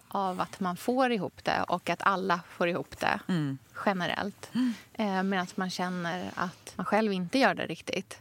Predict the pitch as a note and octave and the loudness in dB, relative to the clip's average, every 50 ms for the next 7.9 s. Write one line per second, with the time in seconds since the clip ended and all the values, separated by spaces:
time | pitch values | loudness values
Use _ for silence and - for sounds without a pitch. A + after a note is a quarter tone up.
0 | - - F#3+ E3+ D#3+ D#3 D3 C#3+ - - - - A3 G#3 G3 F#3 F3+ F3+ F3 F3 | -6 -2 0 0 0 0 -2 -4 -6 -8 -2 0 0 0 0 -2 -2 -4 -4 -4
1 | - - - - - - - - - F#3+ F#3 F#3+ - G3+ F#3 D3+ D#3 A3 B3 - | -4 -6 -4 2 2 2 2 2 -2 0 0 2 2 2 2 4 2 2 2 0
2 | F#3 D#3+ - - - C#3+ - - - - - G3 - F3+ D3+ D#3+ - - E3+ - | -6 -4 -2 2 2 4 4 2 0 -2 -4 -2 0 0 0 0 0 -2 -2 -2
3 | - - F3 - - - - F#3+ - E3+ F3+ - - - - F#3 - - D3+ C3+ | -2 -2 -4 -6 -6 -4 -2 -2 -2 -2 -4 -4 -4 -4 -4 -4 -2 0 0 0
4 | B2 B2 B2+ - A3+ G3 G#3+ C4 D4 D4+ B3 F#3+ F3+ E3 E3 E3+ - _ - - | 0 -2 0 2 2 4 4 4 4 4 2 2 0 -2 -2 -4 -6 _ 0 0
5 | G#3 F#3+ F3+ E3+ E3+ - - - D4+ C4 - - - G#3+ A3 A3 A3 - - - | 2 2 0 -2 -4 -4 0 2 4 4 4 2 0 -2 0 -2 -2 -6 -10 -20
6 | - - - - - G#3 F3+ - - - - - F#3 G3 B3+ D4+ - - E3+ - | -20 -8 0 2 2 2 0 -4 -12 -10 -6 -2 2 2 2 2 0 -4 -4 -4
7 | - - G3 A3 D#4+ G4 - - G#3+ F3 - E3+ F3+ - - - - - | -4 0 2 2 2 2 2 0 0 0 0 -6 -8 -8 -8 -4 -4 -4